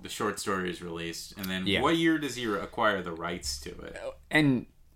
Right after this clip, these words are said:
Speaker 2: to my understanding, he buys the rights to the book Kubrick buys the rights to the book in the early seventies. And that's according to, like, Wikipedia. Who knows if that's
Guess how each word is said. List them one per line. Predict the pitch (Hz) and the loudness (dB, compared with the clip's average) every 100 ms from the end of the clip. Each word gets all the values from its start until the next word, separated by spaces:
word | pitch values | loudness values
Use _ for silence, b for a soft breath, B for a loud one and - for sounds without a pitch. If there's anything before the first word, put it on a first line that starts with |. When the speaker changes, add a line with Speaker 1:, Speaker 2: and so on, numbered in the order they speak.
| - - | -10 4
Speaker 2:
to | 151 | 8
my | 156 165 170 160 | 10 12 12 12
understanding, | 123 - 120 104 95 90 | 8 6 4 4 4 2
he | 87 - 104 95 90 95 - - - - 104 - | -2 -4 -2 -2 -4 -12 -16 -20 -20 -16 -14 6
buys | 110 107 101 92 85 | 8 10 6 2 -2
the | - 95 | -2 2
rights | 90 87 - | 0 0 -6
to | |
the | 87 | -6
book | 82 87 80 - - - - 117 | -4 -4 -4 -8 -16 -18 -4 -2
Kubrick | 92 85 | -2 -6
buys | 80 80 - | -6 -6 -6
the | 82 | -8
rights | 80 - | -8 -10
to | |
the | - | -10
book | 85 78 - | -10 -10 -10
in | 92 87 | -8 -8
the | - | -2
early | 95 92 82 | 0 0 -2
seventies. | 82 87 80 76 76 71 - - - - | -6 -4 -4 -8 -10 -10 -10 -12 -10 0
And | 117 | 8
that's | 151 147 | 8 8
according | 131 110 95 87 | 6 4 4 2
to, | |
like, | 82 80 | -4 -4
Wikipedia. | 90 87 85 92 80 76 78 | -4 -4 -6 -6 -6 -6 -6
Who | 120 104 | -2 0
knows | 85 78 | 0 -4
if | 85 - | -10 -6
that's | 82 80 - - | -6 -6 -6 -8